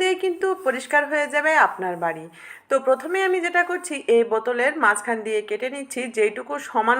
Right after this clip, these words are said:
আছে আমি সেটুকু কাজে লাগাবো। তো দেখুন, একটি কেচির সাহায্যে আমি মাঝখান থেকে এইভাবে কেটে নিলাম। বোতলের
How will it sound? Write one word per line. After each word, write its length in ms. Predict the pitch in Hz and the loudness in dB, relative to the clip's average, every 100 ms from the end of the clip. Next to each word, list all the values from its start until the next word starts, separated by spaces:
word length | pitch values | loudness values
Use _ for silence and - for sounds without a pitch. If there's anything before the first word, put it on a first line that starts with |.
| 277 | 2
আছে 160 | 285 254 214 | 0 0 0
আমি 120 | 214 349 | 0 -6
সেটুকু 340 | - 220 220 247 294 | -2 -2 -2 -6 0
কাজে 200 | 220 180 175 | 0 2 0
লাগাবো। 300 | 165 165 165 170 - - - | -2 -2 -4 -4 -12 -16 -6
তো 60 | - 247 | -2 0
দেখুন, 240 | 285 339 349 - | 0 0 -4 -6
একটি 160 | 208 233 226 | -6 -4 0
কেচির 300 | 226 262 262 | -2 -2 -2
সাহায্যে 380 | 302 302 320 330 320 | 2 2 0 2 0
আমি 140 | 302 311 254 | 0 2 4
মাঝখান 320 | 202 - 247 247 | 2 0 -4 -4
থেকে 160 | 254 320 - | -8 -8 -2
এইভাবে 340 | 226 226 240 214 214 | -2 0 -2 -4 -2
কেটে 180 | 214 254 | -4 -2
নিলাম। 240 | 294 269 277 381 - - - 196 | 0 2 2 -2 -14 -16 -16 0
বোতলের 380 | 240 302 302 | 2 4 2